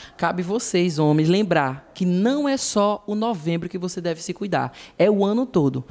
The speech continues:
Por isso que a nossa campanha é to-, novembro a novembro, o ano inteiro. Procure o médico, se cuide, tenha uma alimentação sada-, saudável. Lembre que vocês têm família, têm pessoas próximas a vocês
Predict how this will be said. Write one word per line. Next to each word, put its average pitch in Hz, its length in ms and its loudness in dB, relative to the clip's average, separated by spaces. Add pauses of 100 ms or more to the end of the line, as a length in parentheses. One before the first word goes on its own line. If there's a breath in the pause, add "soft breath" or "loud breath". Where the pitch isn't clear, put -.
(140 loud breath)
Por 220 160 4
isso 220 220 2
que 240 60 0
a 220 60 2
nossa 214 260 -2
campanha 208 500 2
é 143 120 0 (420 loud breath)
to-, 202 260 2
novembro 214 720 2
a 208 160 -4
novembro, 175 560 -2
o 214 160 4
ano 226 140 4
inteiro. 160 360 0 (220 loud breath)
Procure 208 380 2
o 220 40 2
médico, 170 460 0 (140 loud breath)
se - 180 -4
cuide, 185 420 2 (220 loud breath)
tenha 254 220 4
uma 254 100 4
alimentação 220 640 0
sada-, 165 540 -2
saudável. 151 580 0 (220 loud breath)
Lembre 226 300 0
que 226 100 -8
vocês 208 320 -6
têm 180 140 -6
família, 170 640 -4 (160 loud breath)
têm 196 140 0
pessoas 180 720 0 (180 loud breath)
próximas 170 380 0
a 160 40 -4
vocês 160 460 -6